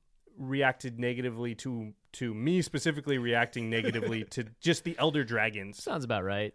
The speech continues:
Speaker 1: But I feel very vindicated because the Elder Dragons suck. No one plays them.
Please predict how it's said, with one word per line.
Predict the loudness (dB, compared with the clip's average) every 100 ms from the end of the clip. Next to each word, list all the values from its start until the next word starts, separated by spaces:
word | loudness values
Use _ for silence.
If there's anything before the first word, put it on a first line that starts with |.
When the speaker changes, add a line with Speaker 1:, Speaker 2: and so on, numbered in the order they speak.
| _
Speaker 1:
But | 0
I | 2 0
feel | -2 0 4 4 2
very | 2 4 6 4
vindicated | 2 0 -2 -2 0 0
because | -4 0 2 2 -2 -16 _ _ _ _ _
the | -2
Elder | 0 0
Dragons | 6 6 6 0
suck. | 2 2 0 -2
No | 6 6
one | 6
plays | 4 2 0 -2
them. | -4 -6